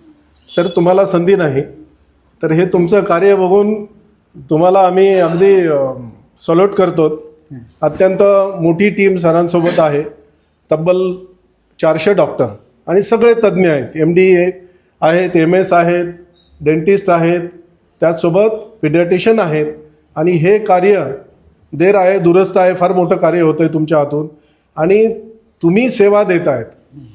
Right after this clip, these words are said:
रुग्णाची सेवा, जो रुग्णाची सेवा करतो तो भगवंत म्हणतात, "माझी सेवा करतो." तर हा मोठा उपक्रम आपण चालू केलेला आहे. या कामासाठी तुम्हाला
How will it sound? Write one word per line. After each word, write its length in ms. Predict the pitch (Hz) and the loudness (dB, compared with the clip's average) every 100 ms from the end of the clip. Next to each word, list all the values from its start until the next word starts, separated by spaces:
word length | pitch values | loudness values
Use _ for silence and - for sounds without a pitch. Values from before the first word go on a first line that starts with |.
| 151 | -2
रुग्णाची 460 | 165 185 196 208 | 0 0 0 0
सेवा, 580 | 196 190 196 226 247 - - - _ _ _ _ 151 | 0 2 2 2 -2 -10 -16 -20 _ _ _ _ 0
जो 140 | 190 | 2
रुग्णाची 400 | 180 180 190 202 | 2 2 2 0
सेवा 240 | 196 185 | 2 0
करतो 380 | 196 190 185 202 | 2 -2 2 0
तो 360 | 202 208 220 233 | 2 2 2 0
भगवंत 440 | 175 160 185 196 | -2 0 0 0
म्हणतात, 380 | 190 180 196 190 | 0 0 0 -2
"माझी 300 | 170 156 175 | -2 0 0
सेवा 240 | 160 143 | 0 0
करतो." 380 | 131 127 - - _ _ _ _ _ _ _ _ _ | -2 -10 -18 -20 _ _ _ _ _ _ _ _ _
तर 60 | 156 | 0
हा 120 | 202 | 0
मोठा 260 | 180 175 | 0 2
उपक्रम 560 | 214 202 190 180 180 180 | 2 2 0 0 0 0
आपण 260 | 165 175 165 | 0 0 0
चालू 240 | 160 165 | 0 0
केलेला 320 | 165 156 151 | 2 2 2
आहे. 280 | 156 - 175 | -2 -4 -2
या 80 | 165 | -2
कामासाठी 560 | 165 170 175 165 180 | 0 0 0 -2 -2
तुम्हाला 440 | 165 165 165 175 | -2 0 2 2